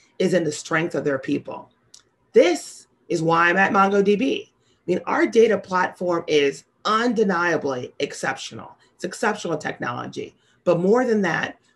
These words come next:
we have exceptional people across the board in all areas of our company. And these exceptional people operate at a higher level than the vast majority of other companies. This is what makes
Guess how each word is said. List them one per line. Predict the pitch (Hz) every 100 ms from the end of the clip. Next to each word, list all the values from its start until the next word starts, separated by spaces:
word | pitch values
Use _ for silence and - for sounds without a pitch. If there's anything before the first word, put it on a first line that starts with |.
| -
we | 208
have | 185 -
exceptional | 160 - 190 185 - 208 202
people | - 180 85 - - - _ _ 165
across | - - 175 185 190
the | -
board | 156 160 151 131 - - _ _ _
in | 190 190
all | - 180 190 202 202 -
areas | 214 180 170 120 - - - - _ _ -
of | 180
our | 160
company. | 160 226 - - - _ _ _ _
And | - 185 170 - -
these | 175 202
exceptional | 196 - 196 190 185
people | - 294 302 160 156 - _ _ -
operate | 226 254 202 180 180 -
at | 180 180 -
a | 165
higher | 156 - 196 208 196
level | 190 180 156 147 - _ _
than | - 226
the | 202 -
vast | 262 269 -
majority | 226 196 214 226 214
of | 202 196
other | 202 214
companies. | 208 233 247 - - - - _ _ _ _
This | 220 302 -
is | 285 220
what | 190 254 277
makes | 202 226 220